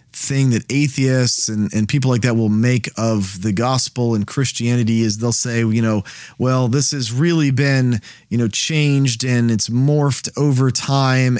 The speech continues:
and, you know, it's not the same thing that it was two thousand years ago, and, and so it's not trustworthy," and, and all of those kinds of things. And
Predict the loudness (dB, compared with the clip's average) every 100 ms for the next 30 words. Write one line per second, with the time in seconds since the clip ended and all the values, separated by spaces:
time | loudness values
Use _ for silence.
0 | -2 0 2 2 0 -2 -8 -20 -20 _
1 | 0 2 2 0 0 0 0 0 0 -2
2 | -2 0 0 0 0 2 2 2 2 2
3 | 2 2 2 2 0 -4 -4 -2 0 0
4 | 0 0 2 2 0 2 2 2 2 2
5 | 0 0 0 2 2 -2 -6 -18 -6 -2
6 | -2 -2 -2 -2 -2 -2 -4 -4 0 0
7 | 2 2 2 2 2 0 -2 -2 0 0
8 | 2 0 0 0 0 0 0 0 0 -4
9 | -20 _ -20 -20 -20 -20 -20 _ _ _
10 | -2 2 4 4 2 0